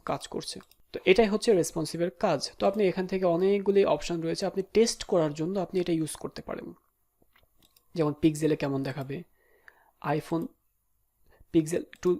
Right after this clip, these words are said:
Pixel টু এক্সএল এ কেমন দেখাবে, iPhone ফাইভ এসসি তে কেমন দেখাবে, তারপর iPhone সিক্স, সেভেন, এইট এ কেমন দেখাবে, এগুলো সব আপনি টেস্ট করতে পারবেন।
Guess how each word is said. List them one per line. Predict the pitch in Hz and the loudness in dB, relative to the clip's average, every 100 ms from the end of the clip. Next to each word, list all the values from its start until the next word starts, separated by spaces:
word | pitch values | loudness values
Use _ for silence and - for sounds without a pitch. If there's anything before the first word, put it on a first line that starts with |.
| - | -2
Pixel | 170 160 170 170 | -2 0 0 2
টু | |
এক্সএল | 175 160 180 | 2 2 -2
এ | 165 | -2
কেমন | 151 147 | -2 -2
দেখাবে, | 151 147 | -2 -2
iPhone | 147 143 170 - | -2 -2 -6 -4
ফাইভ | 151 156 165 | -2 -2 -2
এসসি | - - - 160 | -4 -4 -4 -4
তে | 156 | -6
কেমন | 143 139 | -6 -6
দেখাবে, | 135 143 143 147 - - - _ _ | -6 -8 -6 -6 -10 -20 -20 _ _
তারপর | 147 143 151 151 151 | -4 -2 -2 -4 -4
iPhone | 147 160 | -4 -6
সিক্স, | 151 - | -6 -8
সেভেন, | 160 151 | -6 -4
এইট | 147 139 | -4 -6
এ | |
কেমন | - 143 139 | -8 -6 -6
দেখাবে, | 139 143 160 | -8 -10 -10
এগুলো | - 196 180 | -8 -2 -2
সব | 165 170 | 0 -2
আপনি | 156 185 | -2 -4
টেস্ট | 196 180 - | -4 -4 -6
করতে | 196 - | -12 -10
পারবেন। | 220 240 220 | -12 -10 -12